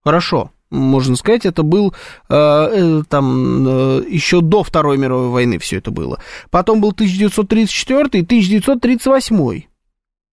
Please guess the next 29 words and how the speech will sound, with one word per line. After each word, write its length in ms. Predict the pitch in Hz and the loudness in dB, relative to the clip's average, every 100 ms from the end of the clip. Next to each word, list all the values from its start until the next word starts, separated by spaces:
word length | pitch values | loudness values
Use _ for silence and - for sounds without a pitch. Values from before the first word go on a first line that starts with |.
| _ - - _ | _ -20 -20 _
И 120 | 247 247 | 2 2
это 180 | 254 | 2
было, 320 | 208 254 247 226 | 2 2 2 0
было 380 | 208 220 233 | 2 2 2
всё 180 | 196 233 | 2 2
очень 280 | 226 - 240 | 2 2 0
криво, 380 | - 349 349 285 | 2 2 2 0
помало 500 | 233 220 214 214 190 | 2 2 2 2 2
команд, 760 | 226 226 330 349 339 - - _ _ - | 2 4 4 2 0 -6 -20 _ _ 0
несерьёзно. 840 | 202 240 269 247 208 127 101 95 | 2 2 2 2 2 0 -4 -6
А 60 | - | -2
потом 280 | 214 381 359 | -2 0 0
был 120 | 269 | 0
перерыв, 640 | 285 302 311 277 139 - 233 | 2 2 2 0 -4 -6 -8
и 80 | |
следующий 400 | 165 262 233 - | -4 -2 -2 -4
чемпионат 420 | - 214 240 240 311 | -2 0 0 0 2
мира, 180 | 349 | 2
это 240 | 247 208 185 _ - | 2 0 -4 _ -6
аж 300 | 233 247 - _ - | -2 -2 -4 _ -4
пятидесятый. 880 | 220 240 233 262 311 240 - - - _ _ _ _ _ _ _ _ _ - - - 254 | -2 0 -2 0 0 0 -2 -14 -18 _ _ _ _ _ _ _ _ _ -20 -20 -6 0
И 80 | |
вот 200 | 277 330 - _ | 2 0 -4 _
примерно 520 | 302 330 349 320 262 | 0 2 4 2 0
это 420 | 240 269 269 254 196 | -2 -2 -2 -2 -6
к-, 120 | - | -8
с 280 | - - 170 | -12 -6 -2
года, 520 | 175 320 269 262 233 - - - _ _ | 2 2 2 0 -2 -10 -20 -20 _ _
м, 720 | 170 202 202 208 208 208 208 | 2 4 6 4 4 4 2